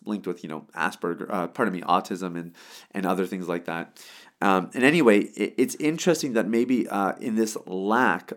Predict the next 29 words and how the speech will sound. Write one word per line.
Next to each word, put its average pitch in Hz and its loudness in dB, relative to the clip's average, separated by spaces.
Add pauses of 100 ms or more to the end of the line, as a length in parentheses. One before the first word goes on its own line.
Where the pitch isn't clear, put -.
of, 95 0
of 101 -6
social 117 2
experience 110 0
or 101 0 (360)
a 101 0
diminishing 113 2
of 104 -4
social 107 2
experience 110 -2
over 98 -2
the 98 0
last 95 -2
decade, 95 -2 (760)
we 110 2
have 107 6
then 127 2
started 107 4
to 107 -6
teach 214 -4
people 107 0
and 101 -2
talk 156 -4
more 101 0
about 92 -2
the 104 -2
value 101 0
of 95 -4
community 107 -4